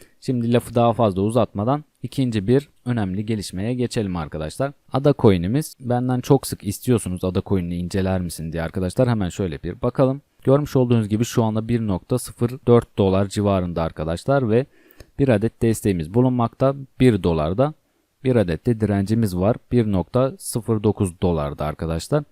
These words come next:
Ada Coin için bu direnç hiçbir şey, gerçekten hızlı bir şekilde kırması lazım. Görmüş olduğunuz gibi zaten ne zamandır da düşüşte. Ada Coin'in de şöyle bir gerçek var arkadaşlar. Görmüş olduğunuz gibi tek mumda artıyor, diğer mumlarda azalarak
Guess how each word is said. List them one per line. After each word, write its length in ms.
Ada 240
Coin 200
için 320
bu 120
direnç 340
hiçbir 260
şey, 220
gerçekten 580
hızlı 240
bir 80
şekilde 380
kırması 600
lazım. 520
Görmüş 420
olduğunuz 340
gibi 160
zaten 400
ne 120
zamandır 480
da 160
düşüşte. 540
Ada 240
Coin'in 380
de 80
şöyle 320
bir 100
gerçek 460
var 100
arkadaşlar. 520
Görmüş 420
olduğunuz 380
gibi 260
tek 220
mumda 420
artıyor, 500
diğer 220
mumlarda 540
azalarak 600